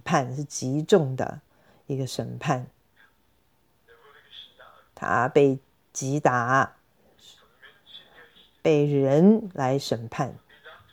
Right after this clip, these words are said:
被比拉多，被祭司长，而且是不，是不公义的，但他一切都，都背负了，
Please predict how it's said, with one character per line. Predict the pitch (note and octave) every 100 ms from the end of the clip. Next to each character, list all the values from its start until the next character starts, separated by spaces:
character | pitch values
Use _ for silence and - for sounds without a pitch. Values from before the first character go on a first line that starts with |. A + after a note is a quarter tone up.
| _ _ -
被 | D3 C3+
比 | C#3
拉 | C3 C#3+ D3
多， | F3+ F3 F3+ F3+ F#3 _ - _ _ - - _ _
被 | - C3 - _ _
祭 | - E3 D3
司 | - D#3
长， | D#3 C#3 A#2+ B2 C3+ D3+ - _ _ _ _ -
而 | D#3+
且 | - C#3+
是 | - D#3
不， | D3+ D3 D#3+ E3 E3
是 | - F3+
不 | E3+ G#3
公 | A#3+ B3 C4
义 | C4 A3+ C#3+
的， | - - - - -
但 | F3+
他 | D#3+ F3
一 | E3+
切 | F3 - D#3
都， | D3+ D#3
都 | - E3 D3+
背 | D3+ - E3
负 | E3 - D3
了， | A#2+ -